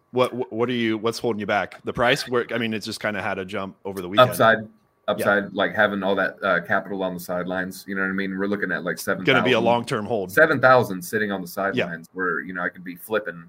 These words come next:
Speaker 2: and, uh, you know, I like my, I like my ada to grow.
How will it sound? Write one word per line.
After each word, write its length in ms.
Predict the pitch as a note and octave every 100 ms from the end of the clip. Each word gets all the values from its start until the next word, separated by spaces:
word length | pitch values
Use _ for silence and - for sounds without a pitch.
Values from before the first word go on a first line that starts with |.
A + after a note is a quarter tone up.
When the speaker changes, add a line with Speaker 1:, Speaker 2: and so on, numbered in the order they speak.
| _ _
Speaker 2:
and, 240 | F#2 F2+
uh, 240 | E2+ E2 D#2 -
you 140 | - A2
know, 180 | G2 G#2
I 140 | A2
like 240 | A#2+ A#2+
my, 260 | A#2 G2+ F2 F2 - - _
I 60 | B2
like 180 | D3
my 180 | C#3 G2 G2
ada 240 | G#2+ G2+
to 100 | F2
grow. 540 | F2 F#2 G2 E2 D#2+